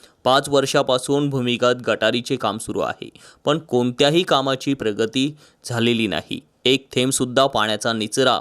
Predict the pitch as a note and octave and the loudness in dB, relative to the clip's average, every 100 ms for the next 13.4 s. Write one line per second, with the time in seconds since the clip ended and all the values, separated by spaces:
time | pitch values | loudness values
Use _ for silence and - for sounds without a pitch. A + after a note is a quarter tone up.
0 | - B2 A#2+ A#2+ B2 B2 A2 F#2+ A2 A2+ | -4 -6 -4 0 0 0 -4 -2 0 0
1 | B2+ A#2 B2 A#2+ G2+ G2+ A2+ G2 D2+ - | -2 -2 -2 -2 -2 0 0 0 -4 -10
2 | - _ - - - C3 B2+ B2+ B2+ C3 | -18 _ -20 -20 -2 2 4 4 2 0
3 | C#3 D3 A#2+ A2+ A2+ C3 C3+ C3 C3+ - | -2 -2 -4 -6 -2 0 0 0 -2 0
4 | A#2 A2 F#2 D#2+ C2+ A#1+ - - _ - | 0 0 -2 -2 -6 -8 -12 -18 _ -20
5 | _ D#3+ - - F#3 B2 B2 D3 D3 C#3 | _ -2 0 0 2 2 2 0 0 0
6 | C3+ C3+ C3 C#3 D3 B2 A2+ A#2 A2+ A#2 | 0 -2 0 0 0 0 0 0 -2 -2
7 | A#2+ B2 A2 G#2+ A2 B2+ B2 A#2 B2+ D3 | -2 -2 -2 -4 -2 0 0 2 0 -2
8 | F2+ F#2+ G#2 G2 F#2 C2+ - - - - | -2 -4 -6 -6 -8 -10 -12 -18 -20 -6
9 | B2 C3 B2+ D#3+ E3+ D#3+ F3 - - B2+ | 0 2 4 4 4 2 0 0 0 0
10 | D3 C#3+ C3 A#2+ C3+ C#3+ C#3 A2+ G#2 A2 | 2 0 -2 0 2 2 0 -2 0 0
11 | - A#2 A#2+ C3 B2 G#2+ A2 A2+ A2+ A#2 | -2 -2 0 -2 -2 0 -2 0 0 2
12 | A#2+ A#2+ C3 A#2 - C3+ C3+ A#2 G#2+ F#2 | 2 2 0 0 -2 -2 0 -2 -2 -2
13 | F#2 D#2 - - | -2 -2 -6 -12